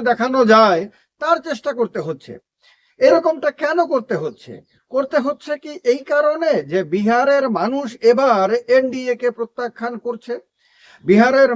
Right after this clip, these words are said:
মানুষ এবার যে কোনো মূল্যে পরিবর্তন করতে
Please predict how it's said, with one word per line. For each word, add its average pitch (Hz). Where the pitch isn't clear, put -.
মানুষ 240
এবার 240
যে 262
কোনো 277
মূল্যে 269
পরিবর্তন 254
করতে 247